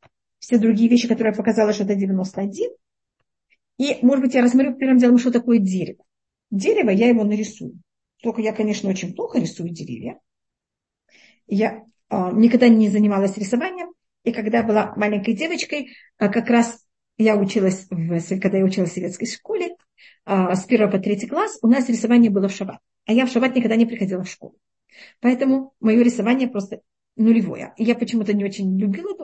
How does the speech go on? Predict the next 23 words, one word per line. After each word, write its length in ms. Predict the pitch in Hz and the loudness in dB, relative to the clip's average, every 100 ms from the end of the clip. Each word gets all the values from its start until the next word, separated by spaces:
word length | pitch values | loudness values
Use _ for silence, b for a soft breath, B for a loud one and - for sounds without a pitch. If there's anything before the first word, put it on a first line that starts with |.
| - | -12
рисовать, 480 | - - 294 294 285 | -12 -8 -8 -8 -8
и 40 | |
поэтому 280 | 220 226 226 | -8 -4 -2
меня 260 | 208 208 208 | -2 -2 -6
как-то 440 | 208 - 185 175 - | -10 -8 -8 -8 2
не 160 | 233 233 | 6 6
развивало 360 | 226 208 180 | 6 2 -2
это 140 | 170 170 | -4 -6
никак. 360 | 190 196 - _ _ _ _ _ _ _ _ _ b b - | -10 -10 -16 _ _ _ _ _ _ _ _ _ b b 2
Мы 200 | 220 214 | 4 4
де-, 220 | 196 - | 2 -2
дерево 420 | 185 233 302 320 320 | 0 0 0 -4 -4
или 140 | 220 214 | 2 2
Новый 240 | 220 220 | 4 2
год 140 | 214 196 | 0 0
деревьев. 380 | 196 185 160 - 196 | 0 -2 -4 -10 -6
Значит, 320 | 190 220 214 | -4 -4 -2
называется 680 | 202 202 240 269 254 - - - | -2 0 0 -2 -4 -8 -10 -4
в 40 | |
Мишне 640 | 190 185 190 - 220 311 - | 0 2 2 4 4 2 0
Новый 460 | 208 208 247 269 - | 2 4 2 0 -6
год 320 | 190 185 - | -4 -4 -4
дерева. 440 | - 175 160 156 | -4 -2 -4 -6